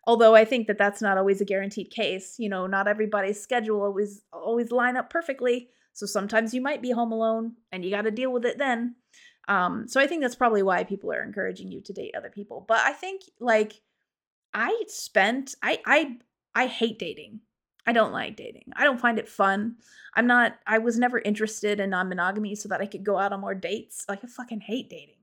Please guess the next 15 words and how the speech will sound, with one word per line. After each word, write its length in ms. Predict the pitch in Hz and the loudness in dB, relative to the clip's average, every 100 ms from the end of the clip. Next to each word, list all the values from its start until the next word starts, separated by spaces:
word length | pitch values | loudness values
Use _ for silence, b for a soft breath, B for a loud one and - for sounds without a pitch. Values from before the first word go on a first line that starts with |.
| _ | _
I 40 | - 262 | -10 -4
hate 200 | 277 - | -4 -6
it. 160 | - _ _ _ _ | -18 _ _ _ _
Don't 220 | 240 254 | -4 -2
like 240 | 226 240 240 | -2 -2 -4
it 80 | 165 | -6
at 100 | 175 | -8
all. 320 | 190 - - | -8 -10 -10
Find 260 | - 247 240 | 0 0 0
it 120 | 208 | -2
really 300 | 247 240 202 | 0 2 0
annoying. 520 | 180 202 247 190 - _ _ B B B B B B - | 0 0 0 -4 -14 _ _ B B B B B B -14
So 480 | - 240 240 233 226 - | -2 2 6 6 4 2
I 160 | 269 | -2
was, 380 | 311 311 - | 0 -4 -6